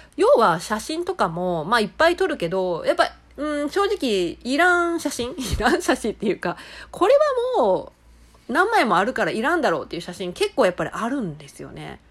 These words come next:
うん、なので、これも写真の断捨離っていう意味でも、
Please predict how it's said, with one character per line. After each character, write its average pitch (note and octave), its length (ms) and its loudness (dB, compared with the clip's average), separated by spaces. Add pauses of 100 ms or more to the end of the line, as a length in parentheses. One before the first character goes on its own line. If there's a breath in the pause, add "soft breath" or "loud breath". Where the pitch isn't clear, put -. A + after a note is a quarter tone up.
(300 soft breath)
う F3+ 180 -6
ん、 - 20 -8
な D4 120 -2
の C4 100 0
で、 A3 300 0
こ C#4 140 2
れ D#4+ 80 2
も D4 100 -4
写 A3+ 140 -6
真 F4 260 -2
の F4+ 100 0
断 D#4+ 240 2
捨 E4 80 0
離 D#4 180 0
っ D#4 40 -4
て G#3+ 120 -4
い F3 80 2
う F3+ 80 2
意 F#3+ 120 -2
味 A3 100 -2
で F3+ 100 0
も、 F3+ 300 -4